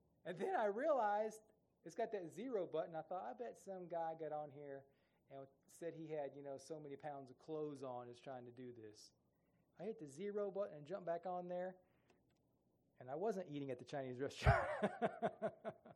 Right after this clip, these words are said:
I was eating fingernails and crackers.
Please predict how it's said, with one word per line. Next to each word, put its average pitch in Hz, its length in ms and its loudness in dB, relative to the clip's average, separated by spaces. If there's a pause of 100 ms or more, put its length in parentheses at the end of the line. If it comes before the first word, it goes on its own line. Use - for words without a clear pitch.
(1200)
I 208 120 2
was 160 120 -4
eating 175 280 -6
fingernails 165 460 -2
and 139 100 -10
crackers. 170 460 -4